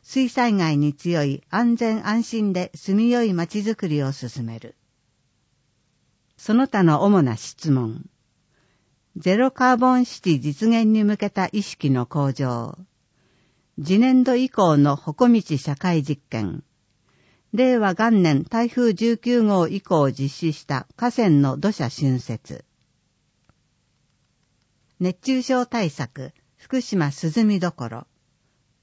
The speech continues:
佐藤誠。九、市内の公共施設などに設置したが、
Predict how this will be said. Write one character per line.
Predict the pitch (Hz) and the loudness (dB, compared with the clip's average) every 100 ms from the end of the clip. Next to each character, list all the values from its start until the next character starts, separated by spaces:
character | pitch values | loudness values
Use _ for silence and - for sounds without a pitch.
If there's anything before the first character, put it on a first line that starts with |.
| _ | _
佐 | - | -10
藤 | 123 - 147 120 | -8 -6 -8 -8
誠。 | - 165 120 139 _ _ _ _ _ _ _ _ _ _ _ _ | -6 -6 -6 -12 _ _ _ _ _ _ _ _ _ _ _ _
九、 | - 254 170 127 139 - _ _ _ _ _ | -4 -2 0 -2 -8 -18 _ _ _ _ _
市 | - - | -6 0
内 | 262 247 202 | 2 2 0
の | 175 | 0
公 | 165 240 | 0 0
共 | 233 254 240 | 2 0 0
施 | - | -2
設 | 247 247 202 | -4 -2 -2
な | 190 | -2
ど | 180 151 | 0 0
に | 135 | 0
設 | - 147 | -4 -8
置 | - 202 | -6 -8
し | - | -6
た | 185 | -6
が、 | 143 123 | -4 -6